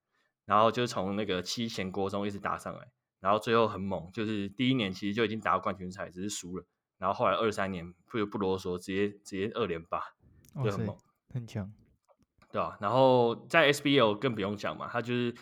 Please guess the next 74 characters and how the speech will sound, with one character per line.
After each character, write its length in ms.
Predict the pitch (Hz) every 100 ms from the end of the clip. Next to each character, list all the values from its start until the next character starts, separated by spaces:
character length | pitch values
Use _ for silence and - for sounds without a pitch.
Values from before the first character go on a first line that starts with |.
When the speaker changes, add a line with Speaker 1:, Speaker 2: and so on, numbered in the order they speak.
| -
Speaker 1:
有 100 | 110
拿 160 | 107 113
过 180 | 143 123
S 100 | -
B 80 |
L 80 | 113
总 120 | -
冠 200 | 85 110
军， 260 | 110 101 101
然 100 | 95
后， 160 | 107 110
Speaker 2:
嗯。 160 | 139
Speaker 1:
呃， 160 | 107 98
拿 180 | 98 104
了 80 | 98
三 280 | - 113
次 220 | 120 151 107
M 140 | 101
V 160 | 107 104
P， 320 | 104 101 104 - _ -
然 100 | 101
后 80 | 117
四 260 | - 151
次 160 | 120 147
年 220 | 110 104
度 140 | 113 107
第 200 | 107 104
一 40 |
队， 240 | 110 95
入 180 | 107 120
选 160 | 104 95
了 100 | 90
十 200 | - 104
一 100 | 113
次 340 | - 120 95 -
S 200 | 107 -
B 220 | 110 110
L 160 | 107 92
的 120 | 92
明 160 | 90 90
星 160 | 104
赛， 280 | 101 110 85 _ _ _ _ _ -
然 120 | 98
后 360 | 113 110 107 104
也， 280 | 98 95
也 140 | 98 104
拿 160 | 101 104
下， 260 | 139 110 101 101
呃， 160 | 120 107
灌 180 | 143 107
篮 120 | 104
大 100 | 110
赛 140 | 110
的 60 | 95
冠 220 | 101 101
军， 300 | 101 87 92 _ _ _
然 120 | 98
后 80 | 110
也 120 | 104
一 120 | 101
度 200 | 104 135
两 280 | 113 95 92
度 220 | - 127 107
得 200 | 104 98
分 180 | 104
王， 240 | 107 80 85
还 140 | -
有 80 | 101
三 260 | - 110 110
度 180 | 120 98
的 40 |
篮 180 | 90 95
板 160 | 92
王， 160 | -